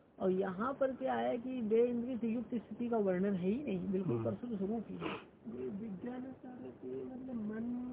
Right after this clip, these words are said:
Speaker 3: उसका लगा,
Speaker 1: लगा।
Speaker 3: तो भगवत धाम तो पहुँच नहीं पाएंगे।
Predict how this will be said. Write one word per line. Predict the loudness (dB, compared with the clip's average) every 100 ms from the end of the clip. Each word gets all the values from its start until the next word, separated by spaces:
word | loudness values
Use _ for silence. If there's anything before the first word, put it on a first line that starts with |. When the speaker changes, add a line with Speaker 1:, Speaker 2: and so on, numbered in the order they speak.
| -6
Speaker 3:
उसका | -6 -6 -6 -8 -8 -14 -12 -6
लगा, | -4 -4 -4 -8 -16 -20 -20 -10
Speaker 1:
लगा। | -6
Speaker 3:
तो | -2 -2 -2 -4 -4 -4 -4 -4 -6 -4
भगवत | -2 -2 -4
धाम | -4 -6
तो | -6
पहुँच | -6 -8 -8
नहीं | -8 -8
पाएंगे। | -8 -8 -8 -10 -14